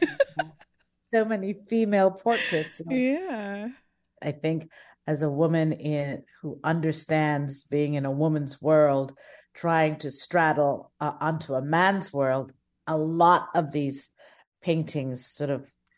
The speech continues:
Speaker 1: expressed how I was feeling. So there's, there's that. And then you collect a great deal, and then you start to get critical, like, "Well, maybe he's right. I, I should have some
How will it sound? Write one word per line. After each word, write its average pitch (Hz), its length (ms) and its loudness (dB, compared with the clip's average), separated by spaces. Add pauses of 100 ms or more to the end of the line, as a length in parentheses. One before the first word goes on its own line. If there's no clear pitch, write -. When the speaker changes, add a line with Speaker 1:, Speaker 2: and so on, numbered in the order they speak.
(640)
Speaker 1:
expressed - 800 -2
how 135 220 -4
I 123 120 2
was 117 260 -8
feeling. 107 380 -14 (360)
So 214 220 6
there's, 196 460 6 (100)
there's 170 380 2
that. 147 400 0
And 160 180 -4
then 196 480 4 (1200)
you 160 180 0
collect 151 380 0
a 143 40 -8
great 151 300 0
deal, 165 560 0 (360)
and 160 180 0
then 156 140 4
you 160 80 2
start 156 320 -2
to - 60 -16
get - 220 -2
critical, 165 420 -2
like, 160 260 0
"Well, 240 140 2
maybe 262 300 2
he's 262 260 -2
right. 202 280 2
I, 151 160 -2 (100)
I 160 100 -4
should 262 240 -4
have 240 260 -2
some 139 340 -4